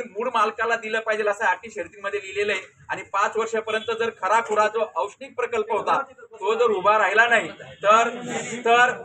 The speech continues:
मूळ मालकाला, त्या शेतकऱ्यांना त्यांची जमीन परत दिली पाहिजे असं त्या अटी शर्तींमध्ये आहे. आणि ती जमीन आज शेतकरी एकतर परत द्या,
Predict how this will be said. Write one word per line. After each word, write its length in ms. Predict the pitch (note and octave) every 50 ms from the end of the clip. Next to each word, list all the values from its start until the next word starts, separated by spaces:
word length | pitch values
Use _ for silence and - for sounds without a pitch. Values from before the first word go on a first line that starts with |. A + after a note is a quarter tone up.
| - G#3+ G3+
मूळ 220 | F3 A3+ C4+ C#4+
मालकाला, 580 | C4 A#3+ A3 G#3+ G#3 - A3+ G#3+ A3 A#3+ A3+ G3 - - D#3 D#3 - _ _ -
त्या 160 | G3+ G#3+ A3+
शेतकऱ्यांना 640 | A3 - G3+ G3 G#3 G3+ G3+ G3+ G3+ G#3 G#3 G#3+ G#3+
त्यांची 360 | G#3 G#3 F#3 - _ G#3+ G#3
जमीन 260 | F#3+ G3+ G3+ G#3 G3+
परत 300 | G3+ - F#3+ G3+ A3+ A3+
दिली 220 | A3+ G#3 G3+ G3+
पाहिजे 420 | G#3 G3+ G3 F3+ F3 E3 G3+ G#3 G3+ G3+ - _ _ _ _ -
असं 420 | - D#3 E3 E3 - A3 A3 G#3+ A3 G#3+ - - _ _ _ -
त्या 120 | G3 F#3
अटी 240 | E3+ E3+ F3 - A#3+
शर्तींमध्ये 560 | - - G3 F#3+ - G#3+ G3+ G3+ G3 F#3 G3+
आहे. 260 | F#3 D3+ D#3+ F#3 G#3 G3+ - - _ -
आणि 180 | D3 D3+ F3+ F3+
ती 180 | - G#3 G#3
जमीन 300 | G#3+ F#3 G3 F#3+ G3+ G3
आज 180 | G3 F#3+ F#3+ F#3 - - _
शेतकरी 320 | - F3 - - F#3+ F#3 F#3+
एकतर 220 | F3+ - - F#3
परत 320 | F3 - - F3 A3+ A#3+ A3+
द्या, 260 | A#3 A#3+ B3+ -